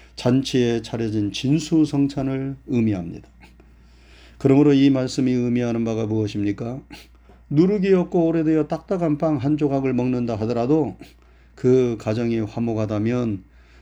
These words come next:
딱 부러지는 진수성찬을 차려놓고 다투고 불화하는 가정보다 훨씬 더 낫다는 것 아니겠어요? 이는 가정의 행복이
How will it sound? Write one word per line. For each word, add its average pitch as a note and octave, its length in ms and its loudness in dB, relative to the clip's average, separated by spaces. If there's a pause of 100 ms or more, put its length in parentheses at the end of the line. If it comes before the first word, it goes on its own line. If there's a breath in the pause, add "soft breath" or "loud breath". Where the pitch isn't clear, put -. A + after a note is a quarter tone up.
딱 C#3 360 2
부러지는 C#3+ 640 4
진수성찬을 C3+ 880 0
차려놓고 C3+ 800 -4 (420 soft breath)
다투고 C3+ 920 2
불화하는 B2+ 580 -2
가정보다 A#2 540 -4
훨씬 F3+ 440 -2
더 E3+ 160 0
낫다는 D3 460 0
것 C#3+ 200 -4
아니겠어요? A#2 640 -4 (1200 loud breath)
이는 A#2 240 0
가정의 A#2 460 0
행복이 A#2 800 2